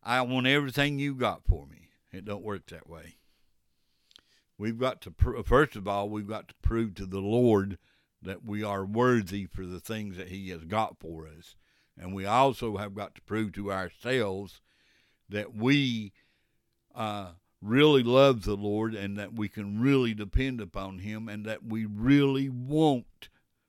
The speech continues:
to be a child of God and we really want to do what the Lord wants us to do. No, when you first start out, I know when you first give your heart and life to God, you are, oh, you are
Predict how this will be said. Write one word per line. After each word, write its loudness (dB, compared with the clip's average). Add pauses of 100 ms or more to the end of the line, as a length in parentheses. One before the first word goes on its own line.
(220)
to -8
be 4
a -2
child -6
of -16
God -10
and -10
we -6
really 4
want -2
to -14
do -8
what -14
the -16
Lord -12
wants -14
us -18
to -16
do. -14 (2500)
No, 2
when 2
you -2
first 4
start 2
out, -4 (100)
I -6
know -6
when -6
you -2
first 2
give -2
your -2
heart -4
and -6
life -4
to -14
God, -6
you -6
are, -6
oh, -4
you -2
are -8